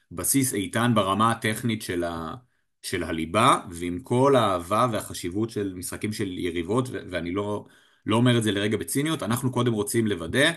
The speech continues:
שאוהדי הפועל תל אביב, הפועל ירושלים,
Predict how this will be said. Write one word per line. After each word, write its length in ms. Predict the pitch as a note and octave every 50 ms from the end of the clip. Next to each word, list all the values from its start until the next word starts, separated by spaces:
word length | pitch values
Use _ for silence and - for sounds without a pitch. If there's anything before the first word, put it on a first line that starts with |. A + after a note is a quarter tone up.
| - - _ _ _
שאוהדי 400 | - - F2+ E2+ E2+ F#2+ A#2 A#2
הפועל 300 | G2+ - - B2 B2 B2
תל 180 | A#2+ G#2+ G#2 F#2+
אביב, 440 | F#2 F2+ F#2+ G2+ F#2+ F2 D#2 - -
הפועל 340 | - - - A#2+ B2 B2 A#2
ירושלים, 840 | G#2+ G2+ G2 - - F#2+ G2 G2+ G#2 G#2 G2 F#2 F2 D#2+ D2